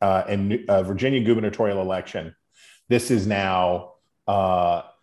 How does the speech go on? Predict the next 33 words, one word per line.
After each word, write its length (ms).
ten 320
out 140
of 100
the 80
last 380
twelve 760
cycles 680
has 180
been 200
predictive 500
of 100
midterm 440
outcomes. 580
And 420
the 320
high, 420
high 220
correlation 600
because, 760
put 120
it 120
this 160
way, 240
you're 200
looking 280
at, 120
now 100
this 180
was 120
a, 220
a 60
much 300
larger 580